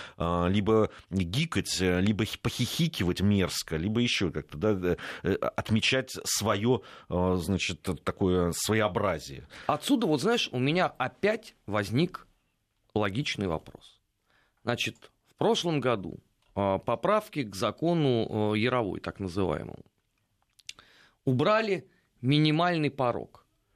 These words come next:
Speaker 2: И, а, за комментарии можно судить, в том числе по экстремистской двести восьмидесятой статье. Была огромная истерика в обществе: «Зачем вы это все делаете?»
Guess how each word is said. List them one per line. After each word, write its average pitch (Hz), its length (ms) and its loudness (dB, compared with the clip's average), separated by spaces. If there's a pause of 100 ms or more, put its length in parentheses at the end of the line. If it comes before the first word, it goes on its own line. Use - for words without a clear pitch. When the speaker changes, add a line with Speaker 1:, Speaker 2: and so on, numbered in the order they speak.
(320)
Speaker 2:
И, 135 380 2
а, 110 240 0
за 127 260 0
комментарии 208 800 -2 (480)
можно 160 680 2 (200)
судить, - 580 -2 (260)
в - 120 -20
том 175 260 0
числе 151 240 0
по 127 160 -2
экстремистской 117 560 -2
двести 104 360 0
восьмидесятой 90 600 -4
статье. - 420 -14 (1500)
Была 120 640 0 (600)
огромная 156 520 0
истерика 165 440 0
в 113 60 -2
обществе: - 320 -4
«Зачем 123 300 2
вы 127 60 2
это 127 100 -2
все 175 200 -2
делаете?» 107 540 -2